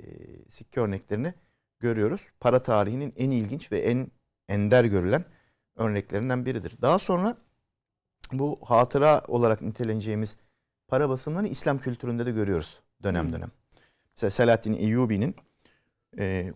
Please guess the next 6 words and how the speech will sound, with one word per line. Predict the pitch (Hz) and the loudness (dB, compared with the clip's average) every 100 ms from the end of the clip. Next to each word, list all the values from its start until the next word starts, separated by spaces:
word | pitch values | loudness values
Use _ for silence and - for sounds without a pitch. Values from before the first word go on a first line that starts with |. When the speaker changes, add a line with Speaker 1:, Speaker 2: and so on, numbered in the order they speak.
| - | -6
Speaker 1:
Kudüs'ü | 135 110 - 95 92 _ _ _ | -4 -2 -2 -2 -4 _ _ _
fethinden | 101 - 104 107 | -4 -2 0 0
sonra, | 117 - 85 | 0 -2 -4
tekrar | 85 - - 87 - | -4 -6 -2 -4 -2
almasından | 95 101 95 - 110 104 - _ _ | -2 -2 -2 -4 -4 -4 -8 _ _
sonra | 110 98 139 | -6 -2 -2